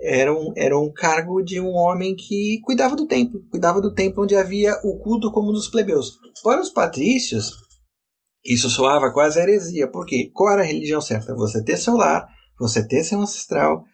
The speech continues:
você adorar o seu pai, o seu avô, o seu bisavô, até o herói lendário que deu origem à sua família. Esse era o culto estatal. E havia finalmente os clientes. Quem que eram os clientes?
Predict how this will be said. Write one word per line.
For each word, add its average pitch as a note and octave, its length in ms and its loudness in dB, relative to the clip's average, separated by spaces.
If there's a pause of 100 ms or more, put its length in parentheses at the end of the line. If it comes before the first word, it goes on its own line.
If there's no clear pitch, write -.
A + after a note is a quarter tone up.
(180)
você A2+ 280 2
adorar A#2+ 400 4
o D#3+ 40 2
seu - 220 -2
pai, C3 240 2
o C#3 60 0
seu C#3 240 2
avô, B2 320 4
o - 20 0
seu B2+ 160 -4
bisavô, B2+ 400 2
até D3+ 320 2
o A3+ 100 2
herói F#3+ 300 2
lendário E3 480 2
que E3 60 -14
deu D#3+ 100 2
origem D3 220 0
à - 20 0
sua - 160 -6
família. D#3+ 480 -2
Esse G#3+ 380 2
era - 120 4
o - 80 -2
culto B2 220 0
estatal. G#2+ 560 -6 (180)
E G#3 80 0
havia G#3+ 220 4
finalmente G3 380 0
os F#3+ 100 0
clientes. F3+ 640 0 (160)
Quem F3+ 160 -4
que - 80 -2
eram F3 100 -2
os E3 80 -4
clientes? A#2 600 0